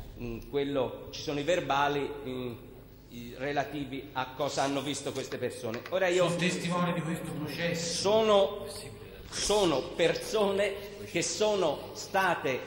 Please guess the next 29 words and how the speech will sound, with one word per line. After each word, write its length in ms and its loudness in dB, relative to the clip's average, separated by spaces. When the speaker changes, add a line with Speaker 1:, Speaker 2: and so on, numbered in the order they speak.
Speaker 1:
sentite 680 0
all'epoca 560 4
su 280 -2
fatti 680 0
apparentemente 800 2
ininfluenti 1120 2
sulla 380 4
ricostruzione 1200 0
di 140 -8
questo 300 0
processo. 540 2
Speaker 2:
Forse 200 -2
sarà 220 -2
il 60 -8
caso 240 -4
di 100 -8
sentirle 680 -10
qui. 340 -10
Speaker 1:
Tutte, 440 0
tutte, 340 -4
tutte 300 -4
quelle 300 2
che 80 -2
interessano, 760 0
nel 220 -4
caso 280 4
in 140 -2
cui 140 -2
interessino, 680 -2